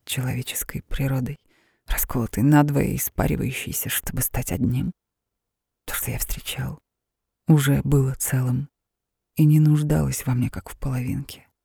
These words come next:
Нельзя выразить, как это манило и возбуждало.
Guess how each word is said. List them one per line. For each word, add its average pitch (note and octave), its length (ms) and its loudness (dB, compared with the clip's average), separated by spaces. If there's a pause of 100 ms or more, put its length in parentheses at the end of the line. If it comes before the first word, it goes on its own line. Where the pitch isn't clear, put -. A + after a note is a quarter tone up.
(2250)
Нельзя G#2+ 460 -6
выразить, - 540 -4
как - 280 -6
это - 140 -6
манило A2 500 -2
и - 160 -14
возбуждало. - 800 -10